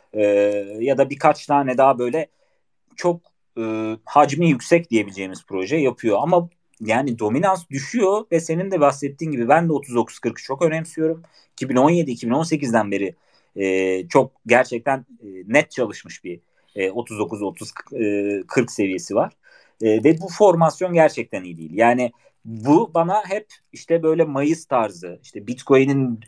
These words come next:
e, düşüş, e, ya da ortalarda takıldığı, altcoin'lerin yükseldiği, piyasanın bir şekilde shitcoin diyebileceğimiz, e, shitcoin de demeyeyim hepsine tabii ki ama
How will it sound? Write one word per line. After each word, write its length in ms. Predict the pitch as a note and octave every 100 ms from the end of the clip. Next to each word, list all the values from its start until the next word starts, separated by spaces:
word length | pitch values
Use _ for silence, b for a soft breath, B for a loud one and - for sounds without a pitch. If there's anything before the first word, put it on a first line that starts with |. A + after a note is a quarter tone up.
| _ -
e, 480 | A2 A2 A2 A2
düşüş, 440 | G#2+ A#2 D#3 - - b b b -
e, 80 |
ya 360 | G#2 G2+ G#2 A#2+
da 280 | B2+ C3+ - _
ortalarda 640 | A#2+ A#2 C#3 C3+ C3+ E3
takıldığı, 560 | E3+ D#3+ B2+ G#2+ G#2+ A#2
altcoin'lerin 640 | B2 C#3+ C#3+ D#3 D#3+ D#3
yükseldiği, 720 | D3+ C3+ - B2 G#2+ G2 G2+ - _ _ _
piyasanın 500 | A#2+ D#3 E3+ E3+ D#3
bir 40 | D#3+
şekilde 460 | E3 E3 E3+ E3
shitcoin 540 | D#3+ F3 E3+ F3+ E3 C#3+
diyebileceğimiz, 800 | B2 A#2+ G#2 G#2 G2 G#2+ - _ _ _ _
e, 300 | G2+ G2+ G2+
shitcoin 440 | G2+ E3+ E3+ F3 E3+
de 120 | E3
demeyeyim 280 | E3 F3+ D3+
hepsine 340 | C#3 - A#2+
tabii 220 | C3 A#2+
ki 120 | A#2 D3
ama 280 | F#3 B2+